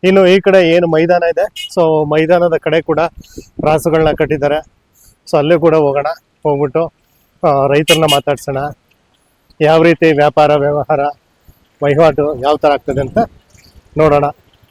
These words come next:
ಇನ್ನು ಈ ಒಂದು ಮೈದಾನದ ಬಗ್ಗೆ ಬಂದ್ರೆ, so ಈ ರೀತಿ ಹಲವಾರು ಪೆಂಡಲ್ಗಳನ್ನ ಹಾಕೊಂಡು ರೈತರು, ನೀವು ನೋಡ್ತಾ ಇರ್ಬೋದು, ಅತ್ಯಂತ ದೊಡ್ಡದಾದಂಥ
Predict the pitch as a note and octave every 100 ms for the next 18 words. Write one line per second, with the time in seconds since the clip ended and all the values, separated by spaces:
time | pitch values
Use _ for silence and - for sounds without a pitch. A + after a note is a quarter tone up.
0 | _ - - G3 G3 F#3 F3+ F3+ F3 D#3+
1 | D#3+ F3 E3+ - _ _ C#3 C#3 C#3+ C#3+
2 | E3 _ _ _ _ _ - E3 D3+ C#3
3 | B2 C3+ D3 D#3 D3+ - C3+ C#3+ C#3 C#3
4 | C3 - C3 C3+ B2+ C#3 C3+ C#3+ C#3 B2
5 | B2 C3+ C#3+ C3+ B2+ B2 C#3 _ _ _
6 | - _ _ - C#3+ C#3 - E3 D#3+ D#3+
7 | D#3+ C#3+ - _ _ _ _ _ _ -
8 | _ _ _ C#3+ D3+ D#3 D#3+ C#3+ C#3+